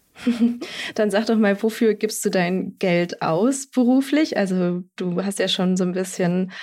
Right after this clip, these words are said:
gerade angerissen, dass du nicht mehr nur alleine bist, sondern auch eigentlich ein Unternehmen schon gegründet hast und Arbeitsplätze geschaffen hast.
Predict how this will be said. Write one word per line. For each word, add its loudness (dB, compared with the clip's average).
gerade 0
angerissen, 2
dass 0
du 0
nicht 4
mehr 2
nur 2
alleine 2
bist, 0
sondern -2
auch -4
eigentlich -6
ein 0
Unternehmen 2
schon 0
gegründet 0
hast -2
und -2
Arbeitsplätze -2
geschaffen -4
hast. -8